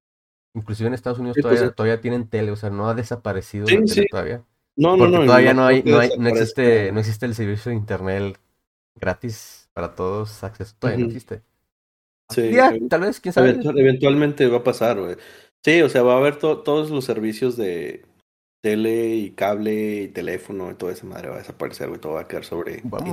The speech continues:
Speaker 2: internet.
Speaker 1: a llegar viejitos a ver si nos vemos. <laughs>
Speaker 2: Güey, yo, yo, yo pinches, de repente, nada, es que, no, sabe.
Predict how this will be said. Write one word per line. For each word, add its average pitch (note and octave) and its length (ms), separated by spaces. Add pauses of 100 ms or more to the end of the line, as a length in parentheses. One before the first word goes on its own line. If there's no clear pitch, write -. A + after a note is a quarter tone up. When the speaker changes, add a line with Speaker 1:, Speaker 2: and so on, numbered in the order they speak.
Speaker 2:
internet. B2+ 160
Speaker 1:
a A#2+ 100
llegar A2+ 520
viejitos G3 720
a C3 60
ver C#3+ 200
si - 160
nos D3+ 320
vemos. D#3 360 (100)
<laughs> - 720 (800)
Speaker 2:
Güey, C3 340
yo, C3 80
yo, C#3+ 240
yo C3+ 260
pinches, C3+ 440
de C3 100
repente, B2+ 360
nada, C#3 280
es B2 120
que, - 260 (160)
no, A#2 240
sabe. - 220